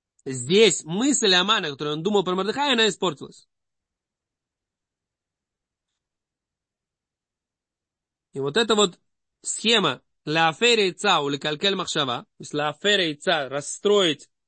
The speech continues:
совет или договор и испортить мысль, оно упоминается ещё раз у нас в Элокейну Цор, в конце Шмона Эсре. Мы просим «мехейр эфер»,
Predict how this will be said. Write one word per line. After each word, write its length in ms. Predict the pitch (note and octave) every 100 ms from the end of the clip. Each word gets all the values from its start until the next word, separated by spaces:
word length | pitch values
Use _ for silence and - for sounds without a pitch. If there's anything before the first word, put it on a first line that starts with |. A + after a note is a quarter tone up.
| _ _ _ _
совет 380 | - D#3+ F#3 D3
или 140 | C#3
договор 480 | C#3 D3+ E3 C3+ - _ _ -
и 100 | E3+
испортить 360 | E3 G#3+ F3+
мысль, 380 | E3+ A#3+ C#4+ C#4 - _ -
оно 420 | C#3 D#3 A3+ C4
упоминается 640 | A3 E3+ F3 F#3+ A#3+ A3+ G3+
ещё 320 | F3+ - A#3
раз 220 | F3 C#3
у 60 | C#3+
нас 300 | D3+ C3+ - _ _ _
в 240 | - C3+ C3+
Элокейну 640 | D#3 E3 D#3 D#3 G3 F#3+ D#3
Цор, 320 | - D3 G#3
в 80 | -
конце 300 | D#3 D3 F#3
Шмона 380 | E3+ C#3+ B2
Эсре. 300 | C3 F#3 A3+ _ _ _ _ _ _ _ _ _ -
Мы 180 | F3 G#3
просим 460 | A3 C#4 C#4 A#3 E3+ F3+
«мехейр 500 | F#3+ F#3+ D4+ C4+ A3
эфер», 400 | F3 A3 A#3 -